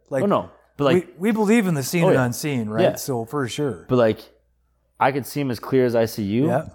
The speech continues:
Speaker 2: but there was no one there.
Speaker 1: Yeah.
Speaker 2: Right? Like, my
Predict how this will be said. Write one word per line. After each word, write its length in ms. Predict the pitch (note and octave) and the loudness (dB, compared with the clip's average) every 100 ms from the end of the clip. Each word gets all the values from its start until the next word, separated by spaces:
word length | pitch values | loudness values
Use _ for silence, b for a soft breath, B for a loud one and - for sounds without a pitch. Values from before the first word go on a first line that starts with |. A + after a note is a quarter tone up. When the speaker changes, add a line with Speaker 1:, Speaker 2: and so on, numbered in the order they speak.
| - | -4
Speaker 2:
but 160 | A#2 | -2
there 120 | A2 | 0
was 180 | G2+ F2+ | -2 -4
no 180 | G2 G#2 | -6 -6
one 260 | G2+ F2 E2 | -6 -8 -6
there. 460 | G2 F2 - - _ | -6 -4 -8 -16 _
Speaker 1:
Yeah. 280 | C3+ A2+ F#2 - | -12 -12 -12 -8
Speaker 2:
Right? 100 | G#2 | -8
Like, 160 | G2+ | -6
my 160 | A2+ A2 | -4 -6